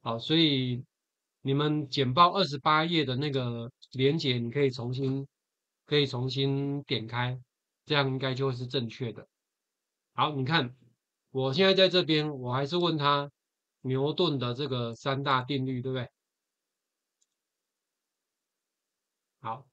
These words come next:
那你可以看到，呃，标准的，当然它就是正经八百的回答你嘛，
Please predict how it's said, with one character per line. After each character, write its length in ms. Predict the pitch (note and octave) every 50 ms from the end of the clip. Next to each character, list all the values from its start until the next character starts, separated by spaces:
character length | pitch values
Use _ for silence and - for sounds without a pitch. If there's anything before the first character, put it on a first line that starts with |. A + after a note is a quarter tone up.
| _ _ _ _
那 180 | - G3 A3 G#3
你 120 | F3 D3
可 80 | C3+ D#3+
以 80 | D#3
看 220 | C#3+ D#3+ D#3+ D#3 D#3+
到， 280 | E3+ E3 D#3 D3 C#3 C3+
呃， 280 | C#3 D3 C#3+ C#3 C#3 C#3
标 260 | C3+ G3 G3+ G3+ G#3
准 180 | G3+ E3 C#3 B2
的， 120 | C3 C#3
当 260 | C3+ E3+ F3 E3 D#3
然 240 | D3 C#3 C3+ C3+ C3+
它 180 | C#3+ D#3 D#3 D#3
就 160 | D3+ E3 D3+
是 240 | D3+ E3 D#3 C#3 B2+
正 180 | - F3+ D#3
经 200 | C#3+ D3+ D3 D3+
八 180 | C#3+ C#3+ D3 C#3+
百 140 | A#2+ A#2 A2+
的 100 | A2+ A2
回 140 | A#2+ A#2+
答 180 | A#2+ B2 A#2+ B2
你 100 | B2 A#2
嘛， 140 | A#2+ A#2